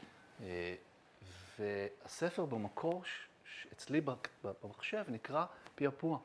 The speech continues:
ככה קראו לספר, פעפוע. והגשתי אותו להוצאת הספרים עם השם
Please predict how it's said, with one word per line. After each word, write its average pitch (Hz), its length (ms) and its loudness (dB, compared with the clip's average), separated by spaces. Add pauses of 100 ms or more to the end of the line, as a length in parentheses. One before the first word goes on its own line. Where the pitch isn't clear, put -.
ככה - 200 -10
קראו 185 200 0
לספר, 170 520 -4
פעפוע. 156 340 -4 (1080)
והגשתי 127 420 4
אותו 147 220 2
להוצאת 117 400 4
הספרים 127 420 0
עם 110 80 2
השם 139 380 2